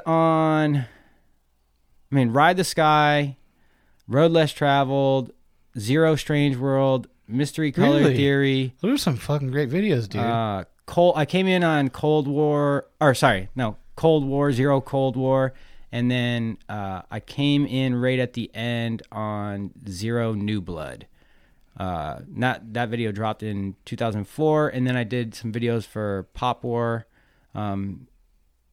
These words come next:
Speaker 1: in their earlier ages, and I think, like, two thousand two, two thousand three.
Speaker 2: Okay.
Speaker 1: Uh, the dates start, um, mixing up, and then after Zero, Mystery Fallen, I left there and worked at Thrasher for almost five years.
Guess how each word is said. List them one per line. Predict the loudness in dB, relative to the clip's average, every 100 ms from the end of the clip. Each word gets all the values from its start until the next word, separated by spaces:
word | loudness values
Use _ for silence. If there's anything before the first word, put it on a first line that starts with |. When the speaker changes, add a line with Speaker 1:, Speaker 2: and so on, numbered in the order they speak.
| -10
Speaker 1:
in | -6 -4
their | -4 -6
earlier | -4 -4 -4
ages, | -4 -6 -6 -8 -8
and | -12
I |
think, | -12 -18
like, | -20
two | -18
thousand | -14 -14 -14 -16
two, | -14 -14
two | -14 -12
thousand | -12 -10
three. | -10 -6
Speaker 2:
Okay. | -4 -2 -2 -4
Speaker 1:
Uh, | -4
the | -4
dates | 0 0 2
start, | 0 0 -4 -16 -20 -14 -8
um, | -6 -6 -8 -14 _ _ _ -4
mixing | 0 2 2 0
up, | 0 -2
and | 0 2
then | 2 2 0 -6 -16 -20 _ 0 4
after | 4 2 -2
Zero, | 2 2 4 2 0
Mystery | -6 -4 -4
Fallen, | 0 0 2 0 -4 -10 -12
I | -6
left | -4 -4 -4
there | -2 -2 -4 -6 -8
and | -6 -4 -6
worked | -6 -8
at | -10
Thrasher | -10 -10 -12 -16
for | -16 -16 -14 -12 -14
almost | -16 -16
five | -16 -16
years. | -20 -20